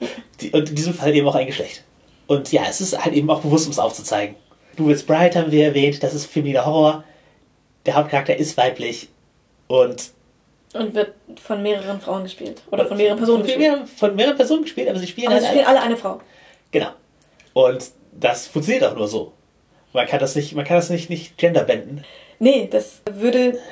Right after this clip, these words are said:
Speaker 2: den, den Sinn des Spiels, äh, wegnehmen.
Speaker 1: Genau. Es gibt Midnight at the Oasis, erwähne ich halt auch immer wieder.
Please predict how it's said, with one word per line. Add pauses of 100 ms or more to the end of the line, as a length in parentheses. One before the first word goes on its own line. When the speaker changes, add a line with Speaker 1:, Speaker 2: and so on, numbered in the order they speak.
(360)
Speaker 2:
den,
den
Sinn
des
Spiels,
äh,
wegnehmen. (840)
Speaker 1:
Genau. (1120)
Es
gibt (500)
Midnight
at
the
Oasis,
erwähne
ich
halt
auch
immer
wieder.